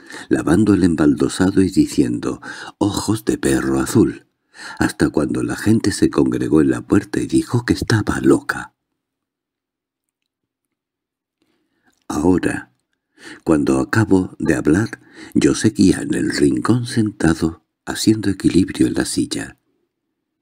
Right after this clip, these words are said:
"Yo trato de acordarme todos los días la frase con que debo encontrarte", dije.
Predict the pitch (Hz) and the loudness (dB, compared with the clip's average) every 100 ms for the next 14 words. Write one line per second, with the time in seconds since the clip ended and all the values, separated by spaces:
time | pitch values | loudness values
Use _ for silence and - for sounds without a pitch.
0 | _ _ _ _ _ _ _ _ _ - | _ _ _ _ _ _ _ _ _ -4
1 | 170 180 180 135 - 73 73 65 - 76 | -2 0 2 0 2 2 2 0 0 0
2 | 73 85 113 117 147 120 95 90 87 92 | 2 2 2 2 0 2 2 2 2 2
3 | 101 - 73 71 - 107 - - - - | 2 -2 -2 -2 -2 -4 0 0 2 -2
4 | - 139 120 92 131 131 123 135 - 113 | 0 0 0 0 -2 -2 0 -2 0 -2
5 | 117 - 156 127 - _ _ _ _ _ | -4 0 0 0 -8 _ _ _ _ _
6 | _ _ _ - 90 - - - | _ _ _ -6 -4 -4 -8 -10